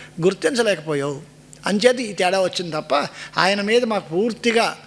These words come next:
గౌరవం, మర్యాద ఉంది అన్నాడు. అంటే, "అది కాదండి, ఆయన యొక్క మా హృదయం ఏమిటి మీకు తెలుసా?" అన్నాడు. నేను చెప్పలేకపోయాను. "సరే,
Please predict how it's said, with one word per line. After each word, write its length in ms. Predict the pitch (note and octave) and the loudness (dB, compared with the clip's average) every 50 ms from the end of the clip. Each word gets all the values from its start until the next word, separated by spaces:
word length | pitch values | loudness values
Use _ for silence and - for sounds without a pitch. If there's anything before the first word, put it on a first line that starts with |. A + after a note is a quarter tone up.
| - - - - - - - - - F#3 | -20 -20 -20 -20 -20 -20 -16 -4 2 2
గౌరవం, 380 | G3 A3 A3 G#3 G3+ A#3 B3 | 4 4 4 2 0 0 0
మర్యాద 380 | A#3 F#3+ F#3+ F#3+ F#3 F3 E3+ F#3+ | 0 0 2 2 2 2 2 0
ఉంది 380 | A3 A3+ F3+ D#3+ D#3+ D3+ D3 D#3 | 0 0 -2 -2 -4 -4 -4 -4
అన్నాడు. 260 | D#3 C#3 C#3 C#3 - - - - - - - - - - - - - - - | -4 -4 -8 -10 -12 -16 -20 -20 -20 -20 -20 -20 -20 -20 -20 -20 -16 -8 -4
అంటే, 160 | F3 F#3 G#3+ | 0 2 2
"అది 140 | G3 E3+ F#3+ | 2 2 0
కాదండి, 480 | G3 A3+ A3+ A3 A#3 A3+ A3+ A#3+ B3 | 0 0 2 2 0 0 2 2 2
ఆయన 260 | B3 A3 G#3 G#3 A3 A3 | 4 2 2 0 0 0
యొక్క 240 | G#3+ G#3+ - G#3 | -2 -2 -2 -4
మా 240 | G3 G3 G3 G3 F#3+ | -4 -4 -2 -2 -2
హృదయం 680 | F3 D3+ F#3 F#3 E3+ E3 E3+ F3 F3+ F#3+ B3 B3+ B3 A#3+ | -2 -2 -4 -4 -2 0 0 0 2 4 4 4 4 4
ఏమిటి 280 | G#3+ A3+ B3 B3 G#3 B3 | 2 2 0 0 0 0
మీకు 180 | A3+ A3+ G3+ | 0 0 0
తెలుసా?" 280 | F#3+ A3 A3 G#3 G#3 G#3+ | 2 0 0 2 2 0
అన్నాడు. 240 | G3 F3 C#3+ B2 - - - - - - - - - - - - - - - - - - - - - - - - - - - - - | 0 0 -4 -8 -12 -16 -20 -20 -20 -20 -20 -20 -20 -20 -20 -20 -20 -20 -20 -20 -20 -20 -20 -20 -20 -20 -20 -20 -16 -16 -14 -8 -2
నేను 180 | D3 D#3 E3+ E3+ | 0 0 0 2
చెప్పలేకపోయాను. 680 | D#3+ D#3+ - F#3+ G3 F#3 F3 E3+ D#3 D3+ C#3 C#3 C#3+ C#3 | 0 -2 0 2 0 0 0 -2 -4 -4 -4 -4 -6 -4
"సరే, 340 | - D#3+ D#3 D3+ D3+ D3+ | -2 -2 -2 -2 -4 -6